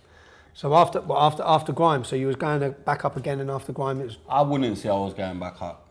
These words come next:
Speaker 1: Nah.
Speaker 2: <laughs> I wouldn't, I wouldn't.
Speaker 1: Okay.
Speaker 2: I wouldn't, like, I weren't streaming, I weren't streaming that great, but, like, I was just, I was cool.
Speaker 1: Still had your name.
Speaker 2: I wasn't, I wasn't cancelled.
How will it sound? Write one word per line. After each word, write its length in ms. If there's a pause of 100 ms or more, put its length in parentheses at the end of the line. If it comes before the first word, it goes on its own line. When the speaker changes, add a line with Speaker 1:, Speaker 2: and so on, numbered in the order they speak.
Speaker 1:
Nah. 180 (180)
Speaker 2:
<laughs> 140 (200)
I 60
wouldn't, 480
I 100 (100)
wouldn't. 280
Speaker 1:
Okay. 120 (460)
Speaker 2:
I 20
wouldn't, 300
like, 160
I 100
weren't 320
streaming, 460
I 100
weren't 280
streaming 380
that 180
great, 220 (140)
but, 220 (1000)
like, 240
I 60
was 200
just, 180 (100)
I 40
was 600
cool. 180 (340)
Speaker 1:
Still 180
had 100
your 100
name. 200
Speaker 2:
I 20
wasn't, 340
I 40
wasn't 520
cancelled. 440